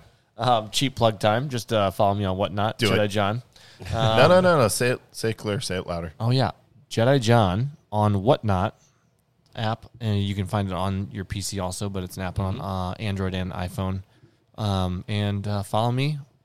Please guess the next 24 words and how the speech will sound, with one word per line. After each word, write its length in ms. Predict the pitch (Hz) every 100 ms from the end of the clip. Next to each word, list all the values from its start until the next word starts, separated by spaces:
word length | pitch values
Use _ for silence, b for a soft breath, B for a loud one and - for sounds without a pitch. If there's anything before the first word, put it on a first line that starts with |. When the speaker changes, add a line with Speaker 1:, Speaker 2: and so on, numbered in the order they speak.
| _
Speaker 1:
Selling 260 | - 107 98
pops, 460 | 110 110 - -
action 280 | 104 98 95
figures, 280 | 104 98 95
all 100 | 92
that 80 | 95
good 140 | 95
stuff. 400 | - 123 151 - b b b b b _
And, 300 | 117 123 123
uh, 160 | 127 120
some 160 | 135
of 80 | 127
the 60 | 117
listeners 340 | 120 127 117
now 220 | 131 160
probably 300 | 135 123 127
already 220 | 123 127
do. 320 | 127 175 147 131
So, 380 | - - 113 107 104 107 -
um, 120 | 110
Speaker 2:
I 100 | 101 101
actually 240 | 95 90
follow 240 | - 78 76
you. 160 | 73